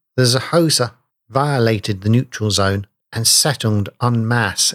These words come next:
in the area. The British Cape government dispatched Lieutenant Colonel Collins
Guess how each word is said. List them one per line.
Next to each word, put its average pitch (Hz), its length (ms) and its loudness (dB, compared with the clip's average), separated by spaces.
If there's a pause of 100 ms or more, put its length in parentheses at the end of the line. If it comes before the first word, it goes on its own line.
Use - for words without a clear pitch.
in 101 140 -2
the 101 120 0
area. 95 460 0 (360)
The 143 160 2
British - 520 0
Cape - 440 -6
government 98 380 -8 (180)
dispatched - 680 0
Lieutenant 143 540 -2
Colonel 120 400 0
Collins 101 720 -2